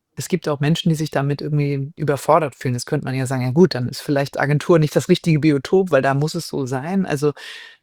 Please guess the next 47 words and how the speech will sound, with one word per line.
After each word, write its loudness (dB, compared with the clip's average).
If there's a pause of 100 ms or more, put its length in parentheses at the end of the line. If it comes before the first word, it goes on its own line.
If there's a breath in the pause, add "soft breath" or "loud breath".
(380)
passend 0
auch -2
zu -6
diesem -2
Lack -2
of -2
Innovation. -2
Also, -6
ist -8
das, -4 (160)
sind -2
das -4
im -4
Prinzip, -6
so -2
wie -2
du -2
auch -4
das -8
Team -2
planst, -2 (580 loud breath)
einfach -2 (420)
Menschen 2
an 2 (160)
relevanten 2
Impulsstellen, -2
die -2
das -6
immer -4
mal -2
wieder -4
challengen, 2
hinterfragen, -2
auf -10
neue 0
Gedanken -4
kommen 0
und -2
dass -4
es -12
dann -2
eher 0
die -2
Kompetenz -4
ist, -10
die -8
Menschen -2